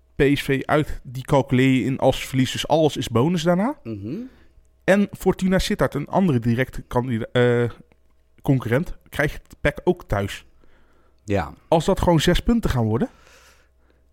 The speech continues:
Speaker 2: Ja, dat is inderdaad wel. Ja, eh, eh, wat, ja, je hebt dus, pec heeft negenentwintig punten nu.
Speaker 1: Ja.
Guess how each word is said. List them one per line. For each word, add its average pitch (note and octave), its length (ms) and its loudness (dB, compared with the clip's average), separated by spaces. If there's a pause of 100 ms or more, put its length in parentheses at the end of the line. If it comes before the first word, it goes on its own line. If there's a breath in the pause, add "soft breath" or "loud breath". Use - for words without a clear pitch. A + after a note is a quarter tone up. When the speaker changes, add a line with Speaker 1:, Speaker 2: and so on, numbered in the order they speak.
(140)
Speaker 2:
Ja, - 240 -10
dat D#2+ 140 -12
is - 140 -16
inderdaad G2+ 300 -10
wel. F#2 220 -16 (200)
Ja, F#2+ 260 -8 (180)
eh, - 140 -6
eh, C3 120 -10
wat, B2+ 240 -4 (1300)
ja, G2 180 -4
je F#2+ 100 -4
hebt A2+ 140 -4
dus, - 320 -8 (1160 soft breath)
pec C3 180 -2
heeft D3+ 180 -4
negenentwintig D#3 540 -4
punten F3+ 260 -6
nu. C4 240 -6 (720)
Speaker 1:
Ja. A2 260 -6